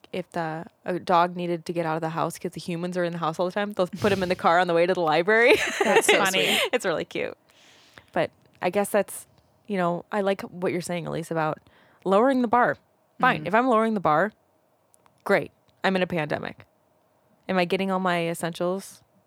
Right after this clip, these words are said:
Speaker 1: done? Am I working? Am I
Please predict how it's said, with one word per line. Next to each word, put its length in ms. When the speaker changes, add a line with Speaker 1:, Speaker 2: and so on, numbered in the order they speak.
Speaker 1:
done? 420
Am 120
I 60
working? 540
Am 140
I 320